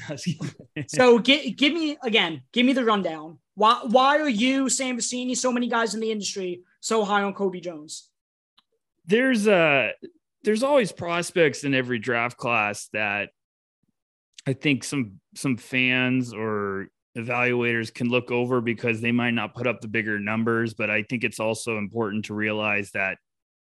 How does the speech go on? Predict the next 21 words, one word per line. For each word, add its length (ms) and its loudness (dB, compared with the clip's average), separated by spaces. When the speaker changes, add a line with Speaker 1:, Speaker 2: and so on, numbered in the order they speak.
Speaker 1:
just 240 -2
because, 600 -2
you 80 -2
know, 140 -4
we're 560 0
not 200 0
drooling 420 -2
over, 640 0
you 80 -2
know, 80 2
just 220 0
because 220 2
we're 80 4
fascinated 720 0
about 240 -2
the 80 -14
twenty 320 0
point 260 -2
per 100 -6
game 520 2
guy 460 -2